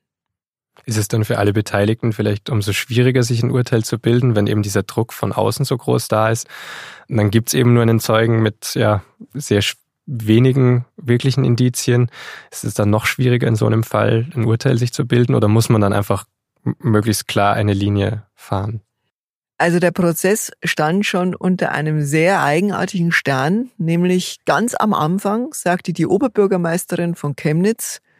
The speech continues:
Speaker 2: sie hoffe ja schon, dass es da ein Urteil gäbe. Tja, das muss man jetzt einfach mal der Justiz und dem Gericht überlassen. Eine Bürgermeisterin, die sagt, also ein Urteil muss her,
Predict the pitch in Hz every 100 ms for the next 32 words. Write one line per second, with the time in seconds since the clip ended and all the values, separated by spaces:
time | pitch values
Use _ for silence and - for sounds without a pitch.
0 | _ _ _ - 175 165 185 - 170 160
1 | 160 165 190 190 196 190 190 190 180 170
2 | 127 117 101 107 - _ _ _ _ -
3 | - - _ _ _ _ - 175 151 165
4 | 156 - 175 185 196 202 190 185 - 156
5 | 180 180 170 170 165 160 - 208 - 180
6 | 170 170 170 180 - 147 135 139 - -
7 | 135 120 _ - - - _ - 156 170
8 | 180 196 190 190 - 190 196 175 175 170
9 | 156 156 185 - - - 151 156 165 -
10 | 190 214 170 156 151 170 147 165 254